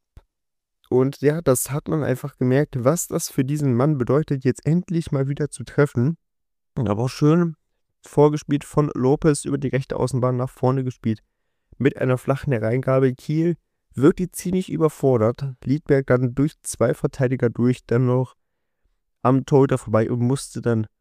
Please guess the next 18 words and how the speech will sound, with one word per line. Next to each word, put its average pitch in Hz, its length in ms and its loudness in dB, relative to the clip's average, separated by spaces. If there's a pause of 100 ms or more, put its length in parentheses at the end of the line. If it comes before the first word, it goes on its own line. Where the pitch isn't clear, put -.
in - 80 -10
Anführungsstrichen 110 520 -4
nur 131 200 6
noch 147 160 2
ins - 300 -4 (140)
leere 143 320 2
Tor 139 220 0
einschieben. 135 380 -2 (240)
Wir 101 160 -6
wissen 107 240 -2
von 101 160 -4
manchen 104 360 -6
Spielern, 104 420 -2 (420)
dass 113 240 0
das 110 400 0 (300)
teilweise 110 380 2
schwieriger 143 720 2
ist, - 400 0